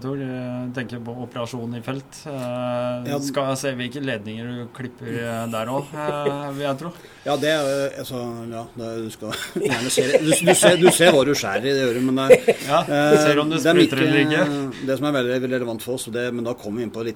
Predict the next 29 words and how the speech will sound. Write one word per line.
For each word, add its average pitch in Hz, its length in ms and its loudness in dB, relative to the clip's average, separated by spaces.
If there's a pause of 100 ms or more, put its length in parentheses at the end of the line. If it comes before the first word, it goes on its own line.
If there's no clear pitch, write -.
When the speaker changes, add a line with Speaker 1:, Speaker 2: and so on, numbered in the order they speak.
Speaker 2:
sånn 104 100 -8
særbit 101 920 -12
av 110 100 -6
det. 117 120 -4
Vi 110 120 -6
bruker 107 200 -10
jo 113 160 -6 (120)
aller 104 220 -8
helst 107 160 -8
fullspektra 95 480 -12
lys, 110 220 -8
men 104 100 -8
når 104 160 -10
vi - 80 -12
skal 107 160 -4
justere 90 400 -8
på 107 80 -8
det 101 80 -8
med 104 100 -10
Kelvin, 95 300 -12
spesielt 104 240 -14
på 95 80 -16
operasjonslamper, 101 800 -12 (400)
så 104 180 -4
er 101 120 -4
jo 107 40 -2
vi 107 140 -2
nede 92 420 -8
på 107 220 -4